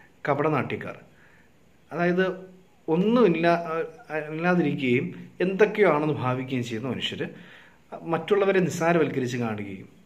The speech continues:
മറ്റുള്ളവരുടെ തെറ്റിനെ പെരുപ്പിച്ച് കാണിക്കുകയൊക്കെ ചെയ്യുന്ന മനുഷ്യരെ കപടനാട്യക്കാരെന്ന് പറയുകയാണ്. ആ കപടനാട്യക്കാരുടെ ഡെഫിനിഷനാണ്, നിർവചനമാണ് നമ്മളിവിടെ കാണുന്നത്.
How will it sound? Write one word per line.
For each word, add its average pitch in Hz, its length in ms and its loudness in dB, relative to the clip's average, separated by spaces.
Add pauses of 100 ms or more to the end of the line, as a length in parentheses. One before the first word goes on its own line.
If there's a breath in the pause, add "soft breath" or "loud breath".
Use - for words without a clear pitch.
(180)
മറ്റുള്ളവരുടെ 165 580 0
തെറ്റിനെ 185 320 -2
പെരുപ്പിച്ച് 175 480 2
കാണിക്കുകയൊക്കെ 127 520 -2
ചെയ്യുന്ന 120 260 -6 (400 loud breath)
മനുഷ്യരെ 127 380 -4 (260)
കപടനാട്യക്കാരെന്ന് 131 800 -2
പറയുകയാണ്. 98 280 -4
ആ 131 80 -6
കപടനാട്യക്കാരുടെ 165 960 -2
ഡെഫിനിഷനാണ്, 135 640 -2 (340 loud breath)
നിർവചനമാണ് 165 580 0
നമ്മളിവിടെ 120 300 -2
കാണുന്നത്. 113 400 -4